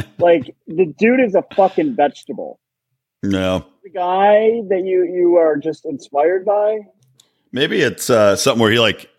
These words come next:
Speaker 2: he goes to schools, you know, or colleges, and he sneaks goiter juice that he's milked out into their Coca-Cola or their whatever it is, and you get addicted to it, and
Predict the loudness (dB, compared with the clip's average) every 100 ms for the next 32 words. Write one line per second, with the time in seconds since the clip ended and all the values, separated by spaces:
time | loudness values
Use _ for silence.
0 | _ _ -6 -4 0 2 2 0 -4 -2
1 | 0 2 0 0 0 0 -2 0 0 0
2 | -2 -4 -4 -4 -6 -2 -4 -4 -12 _
3 | -10 -4 -2 0 -2 -2 -2 -2 -4 -8
4 | -12 -8 -6 -4 -2 -2 0 0 0 -2
5 | -4 -2 -2 -2 -4 -4 -4 -2 0 2
6 | 2 2 -2 -4 _ _ _ -4 -2 0
7 | 2 2 2 0 0 0 -2 -2 -2 -2
8 | -4 -2 -2 -2 -4 -2 -4 -6